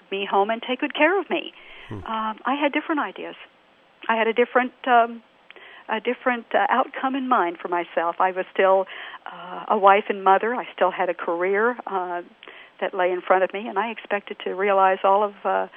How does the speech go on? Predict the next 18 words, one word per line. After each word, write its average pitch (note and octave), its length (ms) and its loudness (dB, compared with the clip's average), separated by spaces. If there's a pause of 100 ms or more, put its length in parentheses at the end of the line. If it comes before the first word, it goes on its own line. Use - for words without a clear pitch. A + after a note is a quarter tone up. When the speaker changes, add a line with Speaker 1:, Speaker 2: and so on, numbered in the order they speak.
(400)
Speaker 1:
the G3 120 0
expectations, F#3+ 680 -4
hopes, G3 340 0
and F#3 140 -8
dreams F#3+ 340 -4
that F#3+ 100 4
other A3+ 180 4
Americans F#3 520 0
do F#3+ 300 -2
for, F#3+ 300 0
uh, F#3+ 420 -2
a - 20 -20 (360)
life F#3 340 2
that's, G3 160 -4 (160)
uh, G#3 220 -8 (880)
fulfilling C#4 500 6 (140)
and G3+ 160 -10
satisfying. F#3+ 500 -4